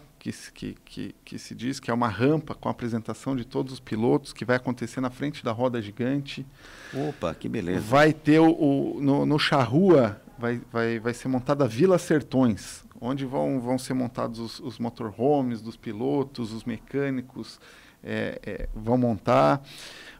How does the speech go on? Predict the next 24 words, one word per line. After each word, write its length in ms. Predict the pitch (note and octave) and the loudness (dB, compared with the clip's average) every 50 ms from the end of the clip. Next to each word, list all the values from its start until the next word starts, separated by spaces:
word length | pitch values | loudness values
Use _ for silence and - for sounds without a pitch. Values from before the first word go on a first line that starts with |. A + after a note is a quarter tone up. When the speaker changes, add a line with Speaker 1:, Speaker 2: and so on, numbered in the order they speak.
| - | 0
Speaker 1:
Vai 140 | - D#3 E3 | 2 2 4
ter 100 | - G#3+ | 4 4
um 60 | A3 | 4
passeio 520 | G#3+ - C#3+ B2+ - - E3 F3+ F3+ E3 D3 | 6 4 4 4 4 2 4 6 6 6 6
por 160 | - - A#2+ | 4 -2 -8
todo 540 | - - - F3 F#3+ G3+ G#3 G#3 F3+ D3+ D3 | -6 -2 4 8 10 10 10 10 10 8 8
o, 880 | C#3+ C#3 - - - - - - A#2+ A#2 A2+ A2+ A2+ A2 G#2+ - - - | 6 6 4 2 0 -2 -4 -2 -2 0 0 0 0 -2 -2 -4 -6 -6
o, 340 | - A2+ A2 A2 A2+ A2+ - - | -4 -2 -2 -2 -2 -4 -4 -4
a 140 | - A#2+ | -4 -4
cidade, 640 | - - - A#2 G#2 A2+ A#2 C3 D3+ D#3 D3+ A#2 G#2+ G#2+ | -4 -4 -6 -4 0 2 4 4 6 4 4 2 0 -2
né? 320 | G#2+ A#2 C3+ D3 D#3+ D#3 | -2 0 0 2 2 2
Um, 280 | C3+ A#2+ A2+ A2 A2 - - | 2 0 -2 -4 -6 -8 -8
um 80 | A#2 G#2+ | -10 -8
passeio 440 | - - A2 A2 - - B2+ B2+ B2+ | -6 -6 -8 -6 -6 -4 -2 -2 -2
promocional 720 | B2 A#2+ A#2+ A#2 A#2+ A#2 - - A#2 A2 A2 B2 C3+ C3 | -2 -2 -2 -2 -2 -2 -4 -6 -4 -2 0 0 0 0
também 320 | - A#2+ A2 A2 A#2+ B2+ | -2 -2 -2 0 0 -2
com 220 | B2+ - A#2+ A2+ | -2 -4 -4 -6
os 100 | A2 G2+ | -6 -6
jipes 560 | F#2+ G2+ A#2+ C#3+ D3+ C#3+ - - C3 B2 - - | -6 -4 -2 0 0 -2 -4 -6 -10 -10 -10 -10
pra 220 | - A2 A2+ A2+ | -8 -6 -6 -4
divulgar 680 | G2+ A2 G2+ A2 A#2 G#2+ G2+ A2+ A#2 B2+ C3+ C3 B2+ - - - - - - - - - - - - | -4 -6 -6 -6 -6 -4 0 2 4 4 4 2 0 -6 -16 -20 -20 -20 -20 -20 -20 -20 -20 -16 -8
essa 360 | - G#2+ G#2+ - - - A2+ | -4 -4 -4 -2 0 0 2
largada. 720 | A2 G#2+ G#2 G#2 G2+ A2 A#2 B2+ C#3 D3 C#3 C#3 D3+ D#3 - - - - - - - - - - - - - - - | 2 2 2 2 2 4 4 6 6 4 4 4 2 2 0 -4 -18 -20 -18 -16 -14 -14 -12 -12 -14 -16 -16 -10 -4
E, 960 | - A#2 A#2 A#2+ A#2+ B2 B2 B2+ - - A#2+ A#2 A#2+ A#2 A#2 A#2 A#2 - - | -2 2 4 4 4 6 4 4 4 2 2 2 2 2 2 0 -2 -4 -6